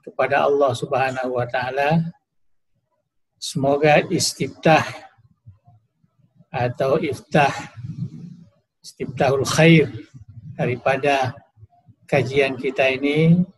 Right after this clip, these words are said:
kita sama-sama membaca salawat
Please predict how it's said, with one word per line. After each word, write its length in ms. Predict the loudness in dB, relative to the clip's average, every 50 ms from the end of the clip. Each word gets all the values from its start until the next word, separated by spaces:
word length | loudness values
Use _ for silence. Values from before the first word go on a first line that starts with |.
| _ _ _ _ _ _ _ _ _ -12
kita 260 | -8 -4 -2 -2 -2
sama-sama 960 | -2 -2 -2 -2 -2 -2 -4 -4 -4 -4 -4 -2 -2 -2 -2 0 -2 -4 -6 -8 -14 _ _ _ _ _ _ _ _ _ _ _ _ _ _ _ _
membaca 640 | -8 -4 -4 -2 -2 -2 -4 -4 -4 -2 -2 -2
salawat 640 | -2 -2 -2 0 0 2 4 4 6 6 4 4 0